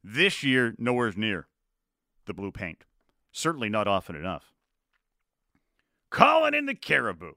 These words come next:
The Dunbar Lumber text line, six fifty, six fifty. I have zero issue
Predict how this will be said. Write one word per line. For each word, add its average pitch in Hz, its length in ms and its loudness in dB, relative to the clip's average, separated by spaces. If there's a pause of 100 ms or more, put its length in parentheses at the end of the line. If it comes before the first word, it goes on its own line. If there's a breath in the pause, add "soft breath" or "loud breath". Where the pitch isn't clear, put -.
(1400)
The 107 120 0
Dunbar 131 480 4
Lumber 117 320 0
text - 360 -6
line, 104 160 -2
six - 220 -8
fifty, 104 220 -10
six - 200 -12
fifty. 90 380 -10 (560)
I 127 120 2
have 135 140 0
zero 190 440 2
issue 160 380 0